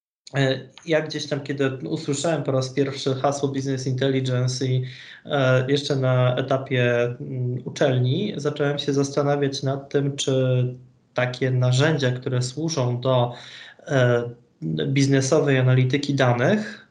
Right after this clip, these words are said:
mogą być wykorzystane do tego, żeby, e, żeby analizować dane z innych obszarów. Na przykład w moim przypadku były to dane, mm, epidemiologiczne i takie związane z, ze zdrowiem publicznym. Natomiast, e,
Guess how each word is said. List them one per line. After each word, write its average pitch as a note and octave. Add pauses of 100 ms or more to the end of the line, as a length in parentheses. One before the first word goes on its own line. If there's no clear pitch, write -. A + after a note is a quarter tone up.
(140)
mogą C#3+
być C#3
wykorzystane C3+
do B2+
tego, C#3+
żeby, B2+ (1040)
e, B2 (720)
żeby C#3
analizować C3+
dane C3+
z B2+
innych C3+
obszarów. C3
Na B2+
przykład B2+
w C#3+
moim C#3+
przypadku C3
były B2+
to C3
dane, A#2+
mm, B2
epidemiologiczne B2
i A#2+
takie A#2+
związane B2+
z, B2
ze C3+
zdrowiem C3
publicznym. B2
Natomiast, D3+
e, E3